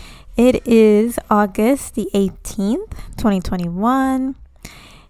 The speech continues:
and it is currently raining outside, so I don't know if you can hear the thunder. You might be able to hear my mother in the kitchen. She's washing the dishes right now, but I don't know if this microphone can pick that up.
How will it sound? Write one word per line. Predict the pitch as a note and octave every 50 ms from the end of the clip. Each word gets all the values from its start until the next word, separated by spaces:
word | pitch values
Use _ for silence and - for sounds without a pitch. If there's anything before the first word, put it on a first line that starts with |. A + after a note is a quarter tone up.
| _ _ _ -
and | G#3+ G3+ G#3 G3+ G3 G3 G3 G3 G3 F#3 A3 -
it | - G#3 G3
is | G3 F#3+ F3+
currently | - - G#3 G3+ G3+ G#3 F#3+
raining | F#3 F3+ F3 F3 F3+ E3+ E3 E3+ F3 F3+ F#3+ G#3+ B3 D#4+ E4+ D#4+ - - - -
outside, | - A3 A#3 A#3 - - A#3+ A#3 A#3 A#3+ -
so | - G#3
I | F#3+ F#3+
don't | F#3 F#3
know | F#3
if | F#3 F#3 -
you | G3+
can | - - F#3+ F3+
hear | F3 G3+ F#3+
the | F3 F#3 F3+ - -
thunder. | - - F3 F3 F3+ F3+ F3 F#3 F#3 G3 A3 B3+ B3+ -
You | - G#3
might | G3 G#3 C4 D#4+ E4 -
be | - A3
able | A3 A3 G3 G3
to | F#3 F#3
hear | F#3+ F#3+ F#3+ F#3 F#3 F3+
my | E3+ F3 F3 E3+ E3 E3
mother | E3 E3+ F3+ G#3 A3 A#3 G#3 - E3+ E3 E3+ F3 F#3+ A3+ - - - - - - _ _ _ _ _ _
in | - G3
the | F#3 F#3
kitchen. | F3+ - - - A3+ A3 - - - F#3 F3 F3 F3+ F#3+ A3 G#3+ - - _ - _ - _ -
She's | - - - F#3+ F#3 F#3 F3+ F3
washing | - F#3 F#3 F#3+ - A3 G3
the | F#3
dishes | F3 E3+ G3 G#3+ - - G3 F3+
right | F#3+ F#3 F3+ F3
now, | F3 F3 E3+ E3+ F3 F3+ F#3 F#3+ - - - - - -
but | - - - - - - - - - - - - - -
I | F#3+ F#3+
don't | F#3+ F#3 F3+
know | F#3 F#3 F#3
if | F#3+ F3+ -
this | - F#3 F#3+ -
microphone | F#3+ F3 F3 - G3+ - - F3+ F3+
can | F3 - G#3 F3+
pick | - - G3 -
that | - F#3 E3+ E3+ E3+
up. | F3 F3